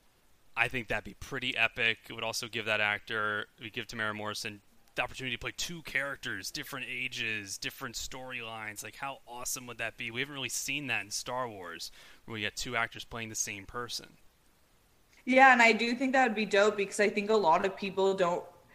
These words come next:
Speaker 2: I think if you're not a really, really diehard fan,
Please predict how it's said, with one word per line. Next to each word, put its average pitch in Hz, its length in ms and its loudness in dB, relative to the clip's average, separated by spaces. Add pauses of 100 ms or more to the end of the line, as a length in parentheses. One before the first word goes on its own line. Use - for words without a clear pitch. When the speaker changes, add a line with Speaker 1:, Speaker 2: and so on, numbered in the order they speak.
(260)
Speaker 2:
I 202 100 8
think 269 280 6 (340)
if 220 180 8
you're 220 120 6
not 202 300 8
a 190 80 6
really, 175 480 2
really 165 300 0
diehard 160 560 4
fan, 165 540 2